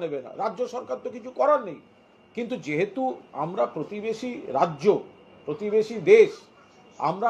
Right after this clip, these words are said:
প্রথম রাজ্য, ফলে ভাষা হচ্ছে বাংলা। ওখানকার খারাপ ঘটনা, ওখানকার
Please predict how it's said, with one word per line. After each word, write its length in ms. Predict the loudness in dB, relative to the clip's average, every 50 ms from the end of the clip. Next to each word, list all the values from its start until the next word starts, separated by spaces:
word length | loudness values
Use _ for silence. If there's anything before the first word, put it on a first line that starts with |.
| -2 -2
প্রথম 300 | -6 -8 -4 -2 -2 -2 -2 -4 -12 -10 -6 -4
রাজ্য, 260 | -4 -4 -6 -8 -8 -8 -8 -8 -12 -18 _ _ _ _ _ _ _ _ _ _ _ _ _ _ -4 0
ফলে 180 | 4 4 4 4 2 -4 -14 _ _ _ _ -16 -16 -14 -16 -20 -20 -20 -20 -20 -20 -6 0
ভাষা 240 | 0 0 2 4 4 6 4
হচ্ছে 240 | 4 0 -4 -8 -6 -6 -6
বাংলা। 280 | -4 -2 0 0 -2 -2 -6 -16 -20 -20 -20 -20 -20 -20 -20 -20 -20 -20 -20 -10 -8 -8
ওখানকার 420 | -2 0 0 0 0 0 -2 -2 -2 -4 -8
খারাপ 220 | -6 -4 -4 -4 -4 -4 -6
ঘটনা, 340 | -4 -2 -2 -4 -4 -6 -10 -12 -16 _ _ _ _ -10 -8
ওখানকার 420 | -2 -2 -2 -2 -2 -2 -2 -2